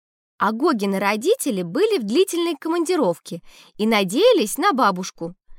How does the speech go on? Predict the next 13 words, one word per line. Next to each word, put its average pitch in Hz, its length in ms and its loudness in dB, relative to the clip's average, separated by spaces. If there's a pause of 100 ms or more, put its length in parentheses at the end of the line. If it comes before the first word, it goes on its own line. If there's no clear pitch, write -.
(280)
И, 349 80 0
конечно, 392 460 0
не 392 220 2
знали, 349 460 4 (200)
что - 240 -2
их 302 220 0
сын 392 360 2
до 240 100 0
сих - 240 -2
пор 415 240 0
читать 330 460 0
не 240 60 0
научился. 202 720 -4